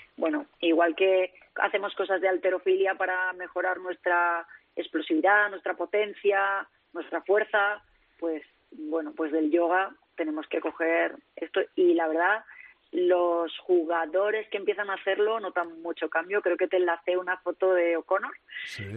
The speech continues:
Speaker 1: Eh, y, y bueno, pues no sé si es
Speaker 2: Ahora
Speaker 1: postureo
Speaker 2: mismo
Speaker 1: en
Speaker 2: la
Speaker 1: su
Speaker 2: tienes.
Speaker 1: caso, <laughs> pero sí es verdad que ahora cada vez,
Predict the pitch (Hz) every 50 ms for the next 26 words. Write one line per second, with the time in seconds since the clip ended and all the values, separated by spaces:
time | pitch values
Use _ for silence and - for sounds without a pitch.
0 | 123 151 - - 190 190 185 185 185 185 185 180 180 175 175 170 170 170 165 165
1 | 165 165 170 - _ _ _ _ _ _ _ _ _ _ _ _ _ _ _ -
2 | 196 190 180 175 170 170 165 160 160 160 160 170 - - 165 160 170 165 160 156
3 | - _ - - 156 147 143 - - - - 160 165 165 170 156 170 160 - -
4 | 175 120 120 120 165 165 160 175 175 170 170 170 - - - - - 190 196 165
5 | 123 - 220 247 143 - - 190 - - 190 - - - 214 - - - 277 -
6 | - 262 247 240 - 247 247 220 - - - 294 302 302 285 - 208 - - -
7 | - 226 214 220 214 202 202 202 208 208 220 214 226 208 233 233 214 226 226 214
8 | - 226 214 208 202 202 196 196 196 190 190 - - 190 185 190 202 214 214 208
9 | 208 - 202 196 185 185 185 -